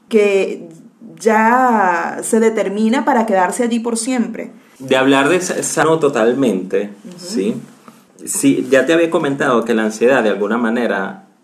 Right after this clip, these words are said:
Speaker 2: es beneficiosa. ¿Por qué? Si no existiera la ansiedad,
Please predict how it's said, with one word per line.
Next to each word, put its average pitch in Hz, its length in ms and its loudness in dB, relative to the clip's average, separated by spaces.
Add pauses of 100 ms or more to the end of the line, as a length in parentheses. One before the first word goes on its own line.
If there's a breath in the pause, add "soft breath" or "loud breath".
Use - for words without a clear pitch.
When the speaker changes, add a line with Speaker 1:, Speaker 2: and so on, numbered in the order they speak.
Speaker 2:
es 117 200 -2 (140)
beneficiosa. 101 1000 -6 (200)
¿Por 107 260 2
qué? - 280 -6 (360 loud breath)
Si - 180 -4
no 156 80 0
existiera 180 500 0
la 139 100 2
ansiedad, 113 680 -2